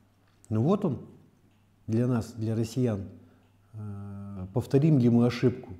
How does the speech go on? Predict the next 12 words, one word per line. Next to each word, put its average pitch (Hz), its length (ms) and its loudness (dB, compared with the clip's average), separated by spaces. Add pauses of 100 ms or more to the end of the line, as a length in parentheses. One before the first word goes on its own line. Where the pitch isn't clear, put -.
(380)
девяносто 113 460 0
первого 143 580 6
года? 120 460 -2 (1500)
Да? 131 300 -6 (2000)
Мне 113 140 0
щас 110 180 -2
многие 110 240 2
говорят: 101 300 -6 (240)
"Ну 123 80 2
вот 139 500 4
же, 113 140 0
там 113 300 0